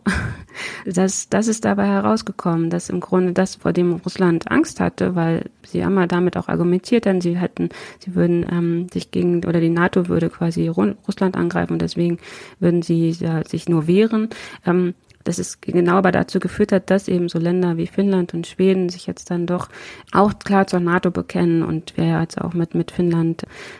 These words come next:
den, äh, nato-Mitglied haben und, und Schweden, ähm, dann auch. Und, äh, also all das, was, was China oder die chinesische Seite im Grunde eher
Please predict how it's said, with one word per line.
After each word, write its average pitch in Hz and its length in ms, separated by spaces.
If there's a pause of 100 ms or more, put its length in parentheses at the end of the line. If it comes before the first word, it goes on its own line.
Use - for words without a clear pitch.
(100)
den, 165 240
äh, 165 180
nato-Mitglied 165 1120
haben 185 340 (180)
und, 180 220
und 170 180
Schweden, 170 500
ähm, 165 420 (140)
dann 160 280
auch. 180 340
Und, - 400
äh, - 240 (100)
also 165 240
all 160 220
das, 196 280
was, - 280
was 170 140
China 214 440
oder 170 100
die 170 120
chinesische 196 480
Seite 175 280
im 170 100
Grunde 175 440
eher 165 300